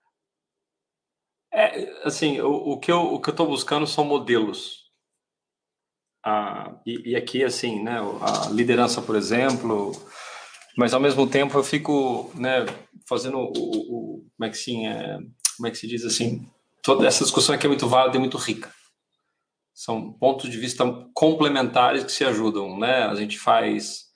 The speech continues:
não adianta a gente transformar o mundo, a gente primeiro se transforma, que o mundo à nossa volta se transforma. Mas aí depois tem uma parte que fala assim, tá bom, mas imagina se a gente estivesse fazendo essa conversa nós seis,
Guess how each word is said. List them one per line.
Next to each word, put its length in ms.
não 100
adianta 280
a 40
gente 140
transformar 480
o 60
mundo, 260
a 20
gente 220
primeiro 240
se 260
transforma, 560
que 140
o 40
mundo 300
à 40
nossa 300
volta 400
se 140
transforma. 580
Mas 240
aí 100
depois 300
tem 100
uma 140
parte 180
que 60
fala 100
assim, 140
tá 140
bom, 440
mas 200
imagina 320
se 120
a 40
gente 80
estivesse 280
fazendo 240
essa 160
conversa 440
nós 180
seis, 600